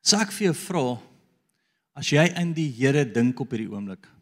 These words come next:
as jy dink aan God die Vader, aan die Seun, wat is jou mentaliteit? Dink jy hy staan met 'n sambok, hy is besig om jou uit te sorteer, hy kom vir jou, hy sien al jou foute, hy, hy verstaan, hy is net besig, hy wil net reg skud die hele tyd?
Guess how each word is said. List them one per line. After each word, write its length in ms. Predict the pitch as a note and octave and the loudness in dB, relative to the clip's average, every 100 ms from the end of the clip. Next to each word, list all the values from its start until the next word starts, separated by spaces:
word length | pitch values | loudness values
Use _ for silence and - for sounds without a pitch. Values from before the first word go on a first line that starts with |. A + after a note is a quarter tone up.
| _ _ _ _ _ | _ _ _ _ _
as 100 | E3 | 2
jy 60 | D#3+ | 4
dink 200 | F3+ D#3+ | 4 2
aan 100 | C3 | -2
God 280 | B2+ D3+ C#3 | -2 2 2
die 60 | |
Vader, 460 | - C3 B2+ B2+ A#2+ | 2 -6 -6 -6 -8
aan 960 | - _ _ _ _ _ _ _ - B2+ | -12 _ _ _ _ _ _ _ 2 4
die 80 | |
Seun, 540 | - - E3 D3 C#3+ C3 - _ _ _ _ _ _ _ _ - | 6 2 0 0 0 -2 -6 _ _ _ _ _ _ _ _ -20
wat 160 | - | -12
is 140 | A#3 G3 | -2 2
jou 100 | D#3+ | 6
mentaliteit? 800 | B2+ B2 B2 A#2 - B2+ D3 - _ _ _ _ _ _ _ _ _ _ _ _ _ _ _ - | 6 4 2 -2 -2 -4 -4 -14 _ _ _ _ _ _ _ _ _ _ _ _ _ _ _ 4
Dink 160 | D3 F3 | 4 6
jy 80 | |
hy 80 | D3+ | 4
staan 320 | - - D#3 | 2 0 0
met 100 | D3+ | 0
'n 60 | C3+ | -4
sambok, 480 | - C3+ A2+ D3 C3 | 0 0 2 0 0
hy 60 | |
is 100 | A#2 | -2
besig 180 | - B2+ | -2 0
om 80 | C3 | 2
jou 100 | B2 | 2
uit 160 | C3 C3+ | 0 -4
te 80 | |
sorteer, 360 | C#3 C#3 - C3+ | -4 -4 -2 0
hy 100 | A2+ | 0
kom 280 | - D3+ C#3+ | 2 2 2
vir 180 | - D3 | 0 -6
jou, 240 | C3+ D3 - - - - | -4 -4 -6 -18 -18 -10
hy 80 | A2 | -6
sien 220 | - D3+ | -4 -4
al 160 | C#3+ | -2
jou 140 | D3 C#3 | 2 0
foute, 460 | - D#3+ D3 C#3+ | 0 2 2 4
hy, 140 | C3+ A#2+ | 2 4
hy 220 | A#2 C3+ | 0 -4
verstaan, 280 | C3+ C3+ D#3 | -6 -2 2
hy 60 | C3+ | 2
is 80 | |
net 140 | E3 C#3+ | 0 -2
besig, 200 | D3+ C#3 | -4 -4
hy 60 | |
wil 120 | C#3 F#3 | 0 0
net 140 | F#3+ | 2
reg 200 | C3 F3 | 0 0
skud 260 | - - D#3 | -2 2 4
die 160 | C#3 | 4
hele 100 | A#2+ | 4
tyd? 340 | A2+ D3 - | 2 -4 -4